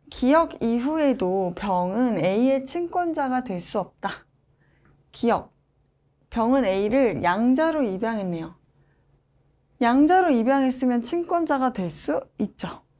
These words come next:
그럼 삼 번을 볼게요. 삼 번,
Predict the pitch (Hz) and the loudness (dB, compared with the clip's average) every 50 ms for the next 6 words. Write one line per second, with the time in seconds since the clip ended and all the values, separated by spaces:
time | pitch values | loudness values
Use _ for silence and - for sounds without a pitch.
0 | _ _ _ _ _ _ _ _ _ _ _ _ _ _ _ _ - - - 233 | _ _ _ _ _ _ _ _ _ _ _ _ _ _ _ _ -14 -8 -4 -2
1 | 220 226 233 285 311 311 294 302 302 285 240 190 185 180 - 180 208 - _ _ | -2 -2 0 0 0 2 2 2 2 2 2 0 -4 -6 -8 -10 -10 -10 _ _
2 | - - _ _ _ - 302 311 320 285 254 190 - - | -20 -20 _ _ _ -2 0 2 4 4 4 2 2 -2